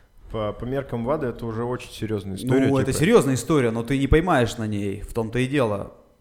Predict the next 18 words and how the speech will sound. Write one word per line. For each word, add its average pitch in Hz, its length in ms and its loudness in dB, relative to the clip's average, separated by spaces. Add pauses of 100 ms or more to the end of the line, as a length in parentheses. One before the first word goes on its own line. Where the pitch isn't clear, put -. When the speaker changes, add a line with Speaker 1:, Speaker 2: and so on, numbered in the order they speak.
(220)
Speaker 1:
То - 60 -10
есть 101 120 -10
там 113 200 -6
эритропоэтин 117 720 -4
какой-нибудь 95 640 -12
уже. 95 220 -14 (120)
Speaker 2:
Эритропоэтин, 156 800 4
я 156 100 4
не 151 80 2
думаю, 151 300 2
что 120 160 -4
в - 60 -16
кроссфите 139 420 -4
будет 127 280 0
оказывать, 113 680 0
э, 92 560 -4
сколь-нибудь 123 520 -2
значимое, 113 800 -2